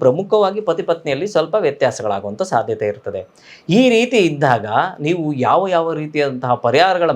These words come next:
ಮಾಡ್ಕೋಬೇಕು ಅನ್ನೋದನ್ನ ನಾನು ತಿಳಿಸ್ಕೊಡ್ತೀನಿ ನೋಡಿ. ಗುರುಗಳ ಒಂದು ಸ್ಮರಣೆ ಖಂಡಿತವಾಗ್ಲೂ ಮಾಡಲೇಬೇಕು. ಜೊತೆಗೆ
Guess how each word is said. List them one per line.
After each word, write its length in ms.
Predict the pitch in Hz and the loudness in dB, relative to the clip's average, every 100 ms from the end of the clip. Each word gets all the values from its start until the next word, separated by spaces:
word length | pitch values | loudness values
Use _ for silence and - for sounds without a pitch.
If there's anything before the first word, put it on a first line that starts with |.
| 101 | 0
ಮಾಡ್ಕೋಬೇಕು 580 | 104 - 220 202 170 151 | -2 2 2 2 0 -2
ಅನ್ನೋದನ್ನ 400 | 135 123 110 180 151 123 - _ - | -2 -4 -4 -2 0 -2 -8 _ -2
ನಾನು 140 | 131 127 | -2 0
ತಿಳಿಸ್ಕೊಡ್ತೀನಿ 500 | 143 151 147 - 117 110 | -4 -2 -2 -2 -6 -6
ನೋಡಿ. 160 | 147 190 _ _ - 117 127 | -6 -8 _ _ -12 -2 4
ಗುರುಗಳ 300 | 175 202 185 151 | 4 6 4 4
ಒಂದು 160 | 131 123 | 0 -4
ಸ್ಮರಣೆ 300 | 120 117 156 127 101 _ - | -4 0 0 0 -4 _ -4
ಖಂಡಿತವಾಗ್ಲೂ 560 | 127 160 156 131 123 110 107 | -2 -2 2 2 2 -4 -4
ಮಾಡಲೇಬೇಕು. 540 | 131 175 139 113 117 117 - _ - | 0 2 2 -2 -4 -8 -10 _ -8
ಜೊತೆಗೆ 460 | 117 123 202 214 | -4 0 2 4